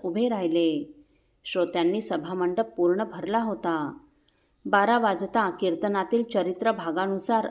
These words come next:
"राजाधिराज प्रभू रामचंद्र भगवान की जय" असे म्हणून जन्माचा गुलाल उधळला गेला. भक्तगण हर्ष उल्हासात रामभजन करता करता स्वतःला विसरून गेले. असो,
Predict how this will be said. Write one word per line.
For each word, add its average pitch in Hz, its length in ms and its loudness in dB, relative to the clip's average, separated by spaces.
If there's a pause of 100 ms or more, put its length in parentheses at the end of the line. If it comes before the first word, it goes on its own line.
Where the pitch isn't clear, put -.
"राजाधिराज 190 840 0
प्रभू 208 380 -2
रामचंद्र 196 640 0
भगवान 190 540 -2 (120)
की 226 300 -2
जय" 202 420 2 (540)
असे 214 240 0
म्हणून 208 360 0 (180)
जन्माचा 180 480 0
गुलाल 196 320 0 (100)
उधळला 185 420 0
गेला. 165 520 0 (320)
भक्तगण 196 600 2
हर्ष 190 340 -2
उल्हासात 196 600 2 (140)
रामभजन 190 680 0
करता 196 340 -2
करता 202 360 -2
स्वतःला 196 540 -2
विसरून 233 480 0
गेले. 170 640 -2 (540)
असो, 165 500 -2